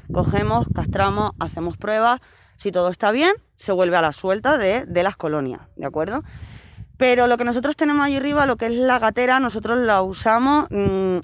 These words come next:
igual que con los perros. O sea, es un tránsito. Allí están hasta que les sale una adopción y vuelven, o sea, van a sus hogares.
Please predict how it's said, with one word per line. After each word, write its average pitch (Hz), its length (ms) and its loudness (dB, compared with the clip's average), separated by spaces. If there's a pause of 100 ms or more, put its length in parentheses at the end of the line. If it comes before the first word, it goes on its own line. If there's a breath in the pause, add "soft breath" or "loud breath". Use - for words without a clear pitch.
igual 196 220 0
que 226 100 -2
con 175 120 -2
los 156 100 -4
perros. - 440 -4 (420 loud breath)
O - 40 -16
sea, 180 260 4
es 190 160 -2
un 208 400 -2
tránsito. 214 600 -2 (240)
Allí 165 320 0
están 247 520 2
hasta 185 260 -4
que 170 80 -4
les 160 120 -6
sale 175 300 0
una 180 220 -2
adopción 185 460 -2 (720 soft breath)
y 240 120 0
vuelven, 214 640 2
o 214 60 -6
sea, 175 180 0
van 165 180 0
a 190 80 -2
sus 233 160 -4
hogares. 190 540 0